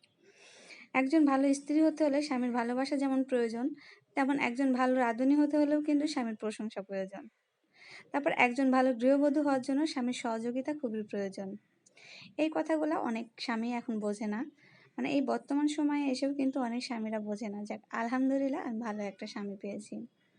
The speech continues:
তারপরে এখন হচ্ছে এই তো মায়ের খাতাগুলো গুছায় রাখলাম, দেখতেই পেলেন। আর এই তো আমার সেই কাঙ্ক্ষিত ওল্ড মডেলের বোরকা। এই বোরকাটা আমি নেওয়ার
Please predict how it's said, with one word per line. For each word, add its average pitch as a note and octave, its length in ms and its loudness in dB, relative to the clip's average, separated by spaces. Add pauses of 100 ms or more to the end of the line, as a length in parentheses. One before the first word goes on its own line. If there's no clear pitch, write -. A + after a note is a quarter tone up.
(1200)
তারপরে D#4 360 2
এখন D4 300 4
হচ্ছে C#4+ 300 4 (100)
এই D4 100 4
তো C#4 180 -2
মায়ের B3 300 0
খাতাগুলো A#3+ 480 -2
গুছায় A3+ 340 -6
রাখলাম, A3+ 380 -6
দেখতেই G#3+ 320 -8
পেলেন। A3+ 340 -6
আর A#3 240 -2
এই C#4+ 220 4
তো D4 100 -4
আমার B3+ 200 0
সেই B3 200 -4
কাঙ্ক্ষিত G#3+ 520 -6 (600)
ওল্ড C4 280 -2
মডেলের A3 500 -2
বোরকা। G3+ 400 -2 (920)
এই C#4+ 140 4
বোরকাটা D4+ 440 2
আমি C#4+ 160 2
নেওয়ার C4+ 300 2